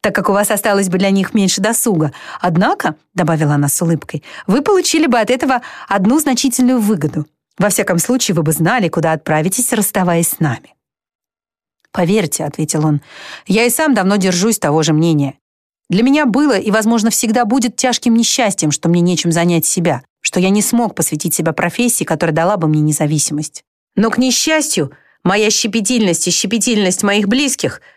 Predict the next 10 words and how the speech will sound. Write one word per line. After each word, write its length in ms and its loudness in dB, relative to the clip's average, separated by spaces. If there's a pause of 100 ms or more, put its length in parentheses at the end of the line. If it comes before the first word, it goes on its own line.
(180)
превратила 640 2
меня 240 2
в 60 -12
то, 160 2
что 200 -2
я 140 0
есть, 540 -4 (220)
в 120 0
никчемного 720 0
бездельника". 840 -2